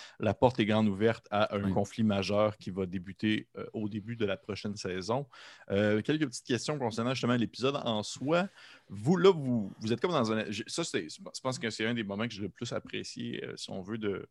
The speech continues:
Speaker 1: même je pense que je dirais une bonne partie de la saison en soi, c'est que là, vous êtes comme un peu par défaut,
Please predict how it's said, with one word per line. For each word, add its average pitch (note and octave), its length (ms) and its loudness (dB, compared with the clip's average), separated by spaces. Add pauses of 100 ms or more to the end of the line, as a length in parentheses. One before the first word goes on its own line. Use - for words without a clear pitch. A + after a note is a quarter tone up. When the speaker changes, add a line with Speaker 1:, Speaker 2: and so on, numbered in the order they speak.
(180)
Speaker 1:
même G2+ 180 -2
je - 60 -14
pense G#2+ 180 -6
que - 80 -6
je G#2 80 -6
dirais A2 140 2
une A2+ 80 2
bonne A2+ 220 2
partie - 340 -4
de A2+ 60 2
la G#2 100 0
saison G#2 240 0
en G2+ 100 -2
soi, C3 180 -4
c'est - 140 -4
que A#2 260 0 (320)
là, D3 140 4
vous C#3 140 2
êtes A#2+ 120 2
comme G3+ 360 6
un A2+ 160 2
peu D#3+ 320 2 (240)
par A2+ 180 2
défaut, C#3+ 560 0